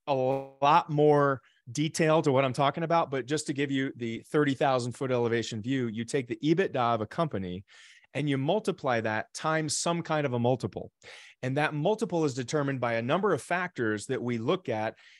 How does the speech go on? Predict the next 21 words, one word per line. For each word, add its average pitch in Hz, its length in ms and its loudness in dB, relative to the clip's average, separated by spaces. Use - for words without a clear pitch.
And 127 420 -2
one 151 320 2
of 156 80 2
them 147 180 4
would 135 160 0
be, 127 240 0
how 147 180 -4
many 147 140 0
years 131 300 0
of 107 120 -4
growth 120 320 2
does 104 160 -2
it 101 60 -2
have 107 160 2
in 104 80 -2
the 101 80 -2
company? 98 320 -6
What's 113 240 -6
the 185 100 -2
projected 131 680 -2
growth? 107 480 2